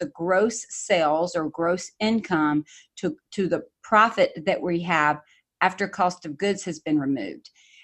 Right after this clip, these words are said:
And that's what we're gonna do, compare those two. And so then you're asking yourself,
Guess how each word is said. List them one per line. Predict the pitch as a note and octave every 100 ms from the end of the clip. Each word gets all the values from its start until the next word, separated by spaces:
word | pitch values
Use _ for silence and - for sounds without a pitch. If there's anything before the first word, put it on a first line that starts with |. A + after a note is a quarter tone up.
| -
And | E3 D3+
that's | E3 E3+ - G3
what | E3+
we're | E3
gonna | E3+ E3
do, | D#3+ D#3
compare | E3 E3 F#3 G3+ F#3
those | D#3+ C#3 -
two. | - - - _ - - - -
And | F#3 F3+
so | - G3 F3
then | D#3 E3 E3
you're | E3+ -
asking | E3+ F3 - F3
yourself, | E3 D#3 C#3+